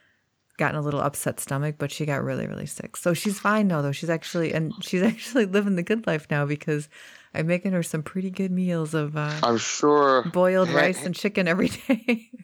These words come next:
Speaker 2: Please
Speaker 1: She
Speaker 2: give, give her, give her a hug for me and Rosenberg.
Speaker 1: I will. Anyway, I wanted to see if there's other places people can find you. So on Instagram, you're Topher Brophy.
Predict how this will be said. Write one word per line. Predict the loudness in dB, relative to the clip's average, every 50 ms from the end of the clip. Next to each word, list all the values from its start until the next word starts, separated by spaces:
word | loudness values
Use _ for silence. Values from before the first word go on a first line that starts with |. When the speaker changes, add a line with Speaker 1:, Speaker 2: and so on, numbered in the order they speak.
| -6 0 2 2 2 2 0 -2 -4 -4
Speaker 2:
Please | 0 0 0 0 0
Speaker 1:
She | 2
Speaker 2:
give, | 2 2 2 0 -2 _
give | 0 2 4
her, | 4 4 4 2 0 -2 -2
give | 0 2
her | 4 4 4
a | 4
hug | 4 2 2 2 0 -2
for | -4 -2 0 0 0 -2 -6 _ _ -8
me | -4 -2 0
and | 0 2 2
Rosenberg. | 0 0 -2 -2 0 2 4 4 2 2 -2 -10 -20 _ _ _ _
Speaker 1:
I | -4 -4 -2 -2
will. | -4 -4 -4 -4 -4 -4 -4 -6 -6 -8 -10 -14 _ _ -20 -20 -20 -20 -20 -20 -14 -12 -8 -2 0
Anyway, | 2 4 4 4 4 4 4 2 2 0 0 0 0
I | 0 2
wanted | 4 4 2 2 2 0
to | 2 2 2 2 2
see | 0 0 2 2
if | 2 2
there's | 2 2 2 2
other | 2 2 2 2
places | 2 2 0 0 2 0 -2 -4
people | -2 -2 -2 0 0 0
can | 0 2 0 0 -2 -4 _ -4
find | -2 -2 0 0 0 0 0
you. | -2 -2 -2 -2 -2
So | -4 -2 0 0 0
on | 0 0
Instagram, | 0 0 0 0 -2 -2 0 0 2 2 2 2 2
you're | 0 0
Topher | -2 -2 -2 -2 -2 -2 -2 -2 -2 0
Brophy. | 0 0 -2 -2 -2 -4 -4 -4 -2 -4 -4